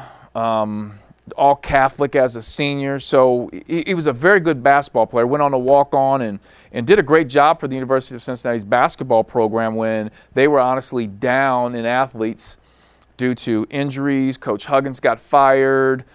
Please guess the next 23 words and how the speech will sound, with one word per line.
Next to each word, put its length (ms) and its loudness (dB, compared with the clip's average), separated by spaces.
Um, 720 0
you 100 -8
know, 480 0
it, 120 -2
it 80 -2
was 140 0
just 180 -8
a 80 0
crazy 380 0
situation 720 -2
where 200 0
they 140 -2
needed 260 -6
more 200 -4
players, 480 0
and 80 -8
he 120 -6
was 200 -6
able 260 0
to, 300 0
to 180 -6
help 240 2
out. 340 4